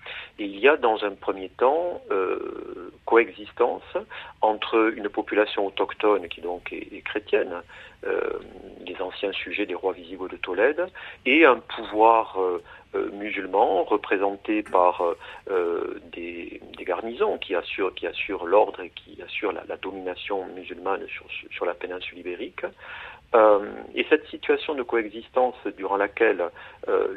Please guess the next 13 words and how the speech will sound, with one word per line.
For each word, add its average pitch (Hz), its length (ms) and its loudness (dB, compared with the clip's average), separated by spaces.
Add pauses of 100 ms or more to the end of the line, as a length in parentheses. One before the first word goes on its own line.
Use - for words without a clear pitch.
(100)
les 98 220 -6
musulmans 104 400 0
sont 98 160 -4
finalement 98 420 -2 (160)
très - 220 -4 (140)
peu 107 100 0
nombreux, 107 440 2
quoique 90 540 -4
dominants, 98 600 -2
euh, - 200 -10 (100)
politiquement 92 600 -8
et 90 60 -6
militairement, 90 640 -6